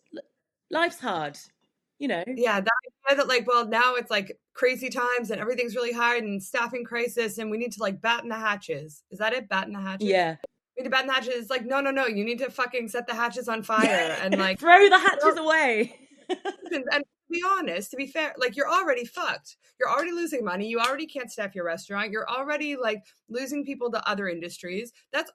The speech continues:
Speaker 2: like, you're already, it's already shit. So, like, do something else, try something else. And there's no shortage of people that would be excited about that.
Speaker 1: Absolutely.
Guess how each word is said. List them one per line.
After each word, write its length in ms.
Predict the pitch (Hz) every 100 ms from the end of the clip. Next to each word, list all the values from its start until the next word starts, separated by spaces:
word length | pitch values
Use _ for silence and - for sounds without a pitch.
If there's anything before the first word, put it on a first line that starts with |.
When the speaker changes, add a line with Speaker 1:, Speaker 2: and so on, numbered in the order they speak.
| -
Speaker 2:
like, 440 | - - 285 311
you're 140 | 330 294
already, 460 | 320 294 302 285
it's 120 | 262
already 360 | 302 311 302 269
shit. 400 | - 302 214 147 _ _ _
So, 200 | - 262
like, 360 | 269 269 220 190
do 240 | 233 285
something 520 | 285 240 226 208 208 -
else, 340 | 185 175 -
try 300 | - 208 233
something 360 | 247 226 180 190
else. 300 | 202 185 151
And 120 | - 214
there's 180 | 220
no 240 | 208 226 254
shortage 320 | 262 226 214
of 80 | 208
people 240 | 262 254
that 100 | 196
would 140 | 180 196
be 100 | 190
excited 440 | 185 160 185 185
about 260 | - 185 -
that. 60 |
Speaker 1:
Absolutely. 720 | 262 - 277 330 320 175 165